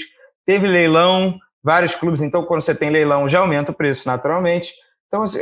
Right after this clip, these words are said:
muita coisa ajuda a explicar o, o, o valor dele, né? O fato dele ter sido comprado por quarenta e cinco. E as pessoas acham que por isso, simplesmente por isso, ele teria que chegar e ter números de Neymar, Ronaldo Fenômeno, Ronaldinho,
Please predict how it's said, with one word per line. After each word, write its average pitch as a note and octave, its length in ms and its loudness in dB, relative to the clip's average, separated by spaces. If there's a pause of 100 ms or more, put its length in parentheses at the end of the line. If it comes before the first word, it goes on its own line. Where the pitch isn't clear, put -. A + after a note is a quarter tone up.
(100)
muita G#3+ 300 0
coisa G#3 240 0
ajuda F3+ 200 0
a - 20 0
explicar F3+ 420 -2
o, F3+ 120 2
o, D#3 420 -4
o - 20 -4
valor F3+ 420 2
dele, C#3+ 300 0
né? B2+ 260 -2
O B2 200 -6
fato D3 260 -2
dele D3 140 -2
ter D3+ 120 -4
sido D3+ 220 -4
comprado D3 380 -2
por D#3 80 -6
quarenta D3+ 320 -2
e - 20 -2
cinco. C3 400 -8 (480)
E G3 80 0
as A3 100 0
pessoas A#3+ 380 0
acham G3+ 260 2
que G#3 140 -6
por C#4+ 240 0
isso, A#3+ 400 -2 (160)
simplesmente G3 540 -4
por B3 120 -2
isso, G#3+ 240 -2
ele G#3+ 500 -2 (180)
teria F#3+ 260 2
que G3 80 -6
chegar G3 540 2 (280)
e G#3 120 -2
ter A3+ 260 0
números G3+ 420 2
de E3 280 0
Neymar, E3+ 480 2
Ronaldo C#3+ 320 -2
Fenômeno, E3 560 -2
Ronaldinho, E3+ 760 -2